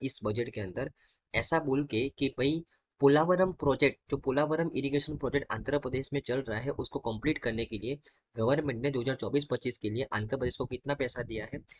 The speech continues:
पन्द्रह हजार करोड़ रुपया, बराबर ध्यान में रखना है। Actual में ये जो दो हज़ार चौबीस के जो elections हुए friends, जहाँ पे बीजेपी का जो selection हुआ as a government, ये selection के पीछे आपको भी पता है बीजेपी को बहुत ही कम seat मिली थी, लेकिन,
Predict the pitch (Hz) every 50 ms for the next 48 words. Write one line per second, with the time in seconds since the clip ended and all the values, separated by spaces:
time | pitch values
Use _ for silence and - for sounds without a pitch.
0 | _ _ _ _ - 123 123 117 117 123 123 110 107 95 - - - 87 82 85
1 | - - 64 - - 113 135 135 131 127 110 101 101 104 98 95 - - 95 95
2 | 98 127 147 - - - - _ _ _ _ _ 113 110 107 - 143 156 151 135
3 | 113 117 135 151 156 - _ _ _ _ _ - 107 107 117 127 123 - 135 131
4 | 135 135 127 - - 110 113 127 123 - 120 104 117 120 - - 131 127 131 -
5 | - 110 107 123 123 - - 135 131 - - - 101 120 135 139 - - 104 104
6 | 123 143 - - - _ - 107 107 113 - 131 120 110 107 104 101 - 131 127
7 | - 123 127 135 139 - _ _ _ _ _ _ _ _ _ _ - 131 135 139
8 | 139 - - 117 113 135 139 - - 160 151 147 131 113 98 85 65 - _ _
9 | _ _ _ _ _ _ _ _ _ _ - - - - 123 113 113 127 107 110
10 | 107 113 135 143 135 117 117 143 147 - - _ _ _ _ - 120 135 151 160
11 | 151 - - _ _ _ _ _ - - 139 135 156 151 - 175 165 165 - 160
12 | 156 147 123 - 123 107 - 110 117 - 151 143 156 147 143 139 - - 143 143
13 | 139 120 117 139 139 - - - 139 123 107 120 123 - 143 - - 127 127 127
14 | 120 - 127 113 - 110 107 101 110 107 - - 143 143 131 110 110 131 135 139
15 | 147